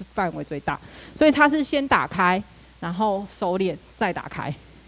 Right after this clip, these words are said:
跟刚刚那两个图又不一样咯。同样都是这些K P I哦，我可以变很多种不同的方式。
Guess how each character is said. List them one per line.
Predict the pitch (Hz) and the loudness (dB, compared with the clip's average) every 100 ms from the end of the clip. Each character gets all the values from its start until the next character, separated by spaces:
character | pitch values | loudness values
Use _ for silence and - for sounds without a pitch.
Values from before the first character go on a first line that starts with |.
| - - - - - - - | -20 -20 -20 -20 -20 -20 -2
跟 | 262 | 2
刚 | 311 | 4
刚 | 320 | 4
那 | 349 | 4
两 | 311 202 | 4 4
个 | 208 | 2
图 | 190 | 4
又 | 208 | 4
不 | 220 233 | 4 2
一 | 196 | -2
样 | 202 180 | -4 -4
咯。 | 156 160 - - - - - - - - - - - - | -4 -6 -10 -20 -20 -20 -20 -20 -20 -20 -20 -20 -20 -8
同 | - 277 330 | 2 2 4
样 | 370 330 | 0 2
都 | 330 | 2
是 | 320 | 2
这 | 320 | 2
些 | 294 302 | 2 4
K | 285 277 | 6 6
P | 269 | 4
I | 269 254 | 2 -2
哦， | 247 226 | -2 -2
我 | 208 185 | -4 0
可 | 247 | 2
以 | |
变 | 226 247 214 | 4 4 2
很 | 185 170 | 0 0
多 | 262 285 | 2 2
种 | 226 | 2
不 | 220 | 0
同 | 226 175 | -2 -4
的 | 165 | -8
方 | 180 180 | -8 -10
式。 | - 190 | -8 -10